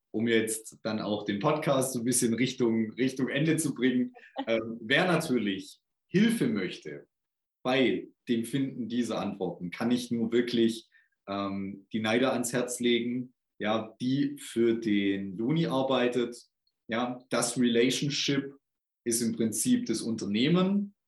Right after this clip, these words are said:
Speaker 1: das die Naida auch schon an der einen oder anderen Stelle erwähnt hat, ist im Endeffekt eine Beratung für Familien, für Paare. Ähm, und die machen, sag jetzt mal, vielleicht was Ähnliches wie ich, aber nicht ganz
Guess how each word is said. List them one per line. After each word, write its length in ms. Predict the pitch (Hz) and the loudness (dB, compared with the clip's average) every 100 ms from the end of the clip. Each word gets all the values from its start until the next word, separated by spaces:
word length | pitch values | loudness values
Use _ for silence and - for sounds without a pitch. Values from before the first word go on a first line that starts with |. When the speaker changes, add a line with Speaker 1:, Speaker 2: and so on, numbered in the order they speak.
| _ - | _ -8
Speaker 1:
das 240 | - - | -8 -6
die 180 | 104 92 - | -8 -8 -6
Naida 360 | 104 113 120 | -4 0 0
auch 100 | 113 | 0
schon 240 | - 107 101 | -4 -4 -4
an 140 | 104 | -2
der 100 | 98 | -2
einen 160 | 101 101 | 0 0
oder 140 | 98 | -2
anderen 200 | 95 92 | -6 -8
Stelle 280 | - 101 95 | -6 -4 -4
erwähnt 320 | 95 110 127 | -2 -2 0
hat, 280 | 131 - - _ _ _ _ | -2 -4 -10 _ _ _ _
ist 160 | 113 113 | -4 -2
im 100 | 104 | 0
Endeffekt 680 | 98 113 113 95 101 101 - _ _ 104 | 0 0 -2 -2 -2 -4 -14 _ _ -2
eine 220 | 120 131 | 2 2
Beratung 680 | 127 113 104 104 107 101 | 2 0 -2 -2 -2 -4
für 180 | - 131 | -4 -8
Familien, 840 | - 117 107 104 101 95 90 92 _ _ | -2 0 0 0 -2 -2 -4 -8 _ _
für 160 | - 85 | -8 -6
Paare. 640 | 113 95 98 92 87 87 _ _ _ _ - | -4 -2 0 -2 -4 -8 _ _ _ _ -10
Ähm, 380 | 90 87 90 - | -6 -4 -6 -8
und 340 | 92 87 - _ | -10 -10 -14 _
die 40 | 90 | -4
machen, 600 | 107 - 113 107 - _ _ | -4 -2 -4 -4 -10 _ _
sag 180 | - 110 | -6 -2
jetzt 160 | 113 113 | -2 0
mal, 300 | 110 107 107 | 0 -2 -2
vielleicht 380 | 107 107 - - | -4 -4 -6 -12
was 260 | 107 - - | -10 -10 -4
Ähnliches 540 | 120 175 208 208 - | 0 2 2 0 -6
wie 140 | - 180 | -2 -2
ich, 180 | 202 117 | -2 -4
aber 140 | 110 | -2
nicht 240 | 101 - | -2 -6
ganz 420 | 98 151 - - | -4 -2 -2 -6